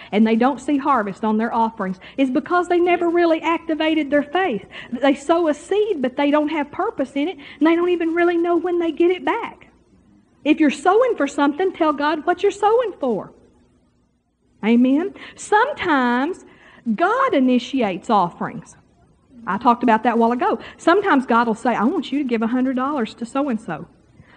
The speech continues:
Or, "I want you to sow a hundred dollars into the church tonight." Or, "I want you to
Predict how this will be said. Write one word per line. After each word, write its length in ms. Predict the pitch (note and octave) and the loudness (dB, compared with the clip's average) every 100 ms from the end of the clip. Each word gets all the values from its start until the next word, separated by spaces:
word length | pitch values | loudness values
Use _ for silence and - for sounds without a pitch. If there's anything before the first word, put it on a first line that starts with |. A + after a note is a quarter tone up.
| _ | _
Or, 140 | F3 G#3+ | 4 6
"I 80 | B3+ | 6
want 240 | D#4 C#4+ | 6 2
you 80 | B3+ | 2
to 60 | |
sow 260 | A3+ C4 B3+ | 2 2 2
a 20 | |
hundred 280 | B3 C#4 D4+ | 2 2 2
dollars 360 | D4 E4 F#3 G#3+ | 0 0 -2 0
into 160 | G#3+ | 0
the 140 | A3+ B3+ | 0 0
church 340 | D4+ D4 - | -2 -2 -4
tonight." 320 | G#3 F#3 D3+ - - - | -8 -6 -8 -12 -20 -6
Or, 140 | G#3+ A#3 | 0 2
"I 100 | C4+ | 2
want 320 | D4 D4+ - | 2 0 0
you 140 | D4+ | -2
to 280 | D4 C4+ A#3+ | 0 2 0